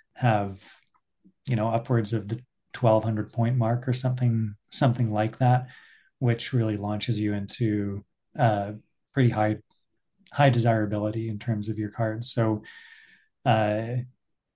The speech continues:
what do you think about, what do you think about Mitch Marner? And again, I know he's, he's young for that conversation, but he does seem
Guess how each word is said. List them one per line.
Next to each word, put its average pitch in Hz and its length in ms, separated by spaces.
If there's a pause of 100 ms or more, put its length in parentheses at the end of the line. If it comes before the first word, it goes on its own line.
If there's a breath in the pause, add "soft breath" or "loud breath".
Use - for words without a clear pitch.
(300)
what 147 120
do 208 60
you 247 120
think 185 160
about, 135 340 (400)
what 160 140
do 165 40
you 170 60
think 156 200
about 123 220
Mitch 120 220
Marner? 113 320
And 123 100
again, 123 220
I 113 80
know 120 320 (180)
he's, 131 440 (580)
he's 175 260
young 185 320
for 147 140
that 127 220
conversation, 110 880 (100)
but 117 380 (180)
he 135 140
does 131 360
seem 123 480